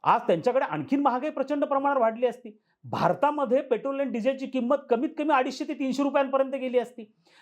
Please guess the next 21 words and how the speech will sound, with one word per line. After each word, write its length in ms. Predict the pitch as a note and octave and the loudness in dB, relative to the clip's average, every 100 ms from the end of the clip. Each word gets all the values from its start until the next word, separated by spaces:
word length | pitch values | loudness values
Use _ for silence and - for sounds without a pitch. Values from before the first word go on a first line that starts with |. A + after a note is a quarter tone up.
| - | -2
म्हणून 160 | G#3 C#4+ | 0 0
भारताने 480 | D#3 D3+ D#3 E4 E4 | -2 -2 2 2 0
हे 60 | |
तेल 260 | E4+ D4 B3+ | -4 -8 -8
विकत 180 | A3 B3+ | -4 -4
घेतल्यामुळे 540 | F#3 D#3 E3 D#3 G3+ | -2 -4 -2 -2 0
बॅलन्स 680 | C#4 C3+ D4 G4 B3 - - - | -2 0 0 0 -2 -6 -14 -6
हा 60 | |
मेंटेन 400 | C#4 D4 D#4+ F4+ | -2 -2 0 0
राहिला 200 | C4 F3+ D3+ _ _ _ - | 0 -4 -6 _ _ _ 0
आणि 160 | C4 | 2
म्हणून 480 | A3 E3 E4+ G3+ G#3 - | 4 4 2 0 -2 0
आपण 280 | - D4+ C#4+ | 0 0 0
तीन 240 | D#4 D#4 | 2 2
वर्ष 200 | C#4 - | 0 0
जे 140 | A#3+ | 0
आयात 240 | A3 F3+ F3 | 0 0 -4
केलेलं 360 | - B2+ A2+ | -6 -6 -4
आहे, 340 | G#2 G#2 C4 E4 - _ _ | -4 0 0 0 -16 _ _
त्या 140 | G3+ A#3 | 2 4
आयातीमधनं 1080 | D#4+ D#4 D3+ F3 A3+ B3+ A#3+ A#3 G#3 C4+ | 2 0 2 2 2 0 0 2 2 2